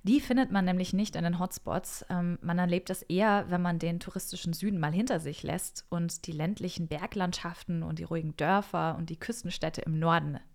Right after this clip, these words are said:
erkundet. Aber jetzt mal zu den Basics von Gran Canaria. Gran Canaria ist die drittgrößte der Kanarischen Inseln. Viele sagen sogar, sie ist ein richtiger Miniaturkontinent.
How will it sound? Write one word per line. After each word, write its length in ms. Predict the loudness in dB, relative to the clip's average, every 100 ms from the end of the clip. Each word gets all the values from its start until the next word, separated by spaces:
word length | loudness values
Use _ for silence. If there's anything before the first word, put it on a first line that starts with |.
| -10
erkundet. 560 | -8 -6 -8 -10 -14 -20 -20 -20 -18 -18 -18 -20 -12 6
Aber 160 | 8 8
jetzt 260 | 6 4
mal 400 | 4 4 6 4
zu 140 | 0 -2
den 260 | 0 0 -2
Basics 560 | -2 -2 -2 -8 -10 -16 -10
von 140 | -8
Gran 180 | -6 -8
Canaria. 560 | -8 -8 -8 -10 -12 -12 -18 -20 -20 -20 -20 -4
Gran 160 | 2 4
Canaria 460 | 6 6 6 4 4
ist 240 | 0 -2
die 180 | -2 0
drittgrößte 800 | 2 2 2 0 0 0 0 0
der 100 | 0
Kanarischen 500 | 0 0 0 -2 -2
Inseln. 360 | -2 -2 -4 -6 -12 -8
Viele 300 | -2 4 4
sagen 280 | 4 2 0
sogar, 360 | -2 0 0
sie 140 | 0 -2
ist 120 | -2
ein 40 |
richtiger 560 | -2 -4 -4 0 4 4
Miniaturkontinent. 1600 | 4 2 0 -2 -2 4 4 4 2 0 0 0 0 -2 -4